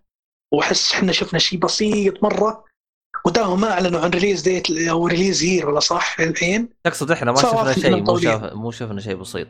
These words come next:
Speaker 2: ما شفنا شيء.
Speaker 1: آه، هو، يعني، هم عرضوا شيء، حاجة بسيطة كذا، جيم بلاي بسيط، يعني، مرة تكة.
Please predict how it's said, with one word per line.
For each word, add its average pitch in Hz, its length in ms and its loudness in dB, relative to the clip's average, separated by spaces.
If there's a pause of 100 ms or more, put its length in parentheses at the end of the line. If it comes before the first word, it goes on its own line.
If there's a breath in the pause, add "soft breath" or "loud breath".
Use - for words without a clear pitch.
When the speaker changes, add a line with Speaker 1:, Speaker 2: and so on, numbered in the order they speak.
(140)
Speaker 2:
ما 160 80 -2
شفنا 151 220 -6
شيء. 117 320 -8 (1300 loud breath)
Speaker 1:
آه، 247 440 0
هو، 339 240 2
يعني، 190 180 2
هم 208 200 2
عرضوا 180 200 -2
شيء، - 200 0
حاجة - 240 -2
بسيطة - 320 -2
كذا، 165 140 -2
جيم 175 180 0
بلاي 165 140 0
بسيط، - 360 -2
يعني، 151 200 -6
مرة 156 260 0
تكة. - 440 -4